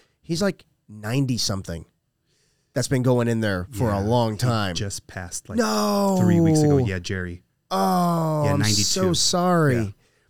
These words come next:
Speaker 1: Dude, I remember going in there and just watching him, and I was like, "That dude was a beast, bro."
Speaker 2: Mm-hmm.
Speaker 1: Like, he pushed himself
Speaker 2: Yeah.
Speaker 1: hard.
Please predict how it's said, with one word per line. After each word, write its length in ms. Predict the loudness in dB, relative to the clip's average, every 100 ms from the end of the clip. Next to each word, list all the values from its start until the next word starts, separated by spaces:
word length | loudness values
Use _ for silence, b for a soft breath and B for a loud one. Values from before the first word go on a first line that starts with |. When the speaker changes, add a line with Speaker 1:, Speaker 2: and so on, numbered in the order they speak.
| _ _
Speaker 1:
Dude, 240 | 2 2 2
I 100 | 2
remember 540 | 4 4 4 2 0 -2
going 280 | 0 2 2
in 140 | 2
there 300 | 2 0 -2 -2
and 100 | -2
just 160 | -2
watching 440 | -4 -2 -2 -2 0
him, 200 | 0 0
and 60 |
I 40 | -2
was 60 | -2
like, 140 | -4
"That 140 | -4
dude 140 | -2 -2
was 140 | -2
a 40 | -6
beast, 420 | -4 -2 -2 -2
bro." 100 | 4
Speaker 2:
Mm-hmm. 340 | 6 4 2 -6 _ _ _ -4
Speaker 1:
Like, 180 | -4 0
he 160 | 0
pushed 300 | 0 -2 0
himself 320 | -2 -2 -2 0
Speaker 2:
Yeah. 80 |
Speaker 1:
hard. 300 | 0 0 -2